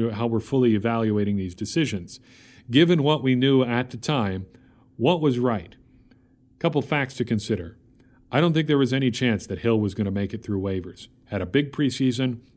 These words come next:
extremely athletic quarterback. Somebody was gonna take a chance on him, and the Saints did. Even though he's in his upper twenties already, a guy that athletic,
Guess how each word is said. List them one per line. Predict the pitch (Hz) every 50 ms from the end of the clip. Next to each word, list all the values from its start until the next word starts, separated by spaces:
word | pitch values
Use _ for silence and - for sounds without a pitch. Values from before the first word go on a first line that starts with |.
| _ _ _ _
extremely | - - - - - - - - - - - 156 156 170 220 247 220 170 127 107 92 92
athletic | 92 90 87 - 117 110 98 - - - - - _ _ _ _
quarterback. | - 139 127 113 101 87 85 78 76 - - - _ _ _ _ _ _ _ _ _ _ _ _ _ _ _ _ _ _ _ _ _ _ _ -
Somebody | 117 - - 190 175 170 156 143
was | 139 131 107
gonna | 104 127 117
take | 107 - 120 113 -
a | 113
chance | - - 113 107 104 101 -
on | 107 98
him, | 98 110 113 113 110 - - - -
and | - 151 151
the | 139
Saints | - - 139 131 127 131 -
did. | - 139 120 95 - - - _ _ _
Even | - 131 131 123 135 135
though | 127 127 127 127
he's | 113 117 127 110 110
in | 123 120
his | 117 104
upper | 123 120 110 -
twenties | 107 - - 123 120 117 113 107 107
already, | 110 107 104 110 127 139 135 135 127 131 - - - - - - _ _ _ _ -
a | 107 101
guy | - 127 135 139
that | 123 135 135 135 131
athletic, | 127 123 120 - 127 120 117 117 113 -